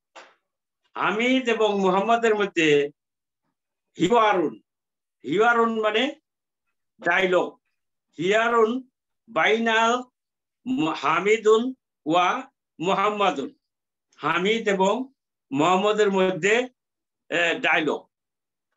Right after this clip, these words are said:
হামিদ প্রশ্ন করছে, "মান আনতা?" আহ, "তুমি কে?"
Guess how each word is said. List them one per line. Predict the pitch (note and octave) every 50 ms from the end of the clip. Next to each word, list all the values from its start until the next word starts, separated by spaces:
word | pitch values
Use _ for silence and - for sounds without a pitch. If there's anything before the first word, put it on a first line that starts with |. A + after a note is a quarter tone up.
| _ _ _ _ _ _ _ _ _ _ _ _ _ _ _ _ -
হামিদ | C3 D3+ F3+ G#3 A#3 A3+ A3 -
প্রশ্ন | - A3 A3 G3+ G#3 A3+ A3
করছে, | F#3 G3+ F3 - - C#3+ A2+ - _ _ _ _ _ _ _ _ _ _ _ _ _ _ _ _ _ _ _ _ _ _ _ _ -
"মান | - B2 D3 D#3+ F3 G3+ A3+ A#3
আনতা?" | A3+ G#3+ A#3 A#3+ A#3 - A#3+ D#3+ - - _ _ _ _ _ _ _ _ _ _ _ _ _ _ _ _ _ _ _ _ _ _ _ _ _ _ _ _ _ _ _ _ _ _ _ _ _
আহ, | - C#3+ E3 D#3+ D3 - -
"তুমি | - G3+ G#3+ A3+ A#3 A3+
কে?" | A#3 A#3+ A3 G3 C#3+ A2 -